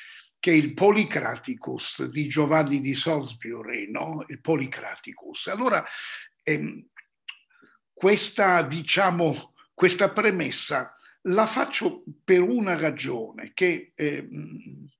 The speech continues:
eh, da un lato, da un lato è vero che la...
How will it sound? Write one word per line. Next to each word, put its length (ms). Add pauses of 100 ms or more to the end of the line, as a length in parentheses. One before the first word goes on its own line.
(580)
eh, 400
da 220
un 200
lato, 640
da 160
un 200
lato 400
è 80
vero 920
che 360
la... 580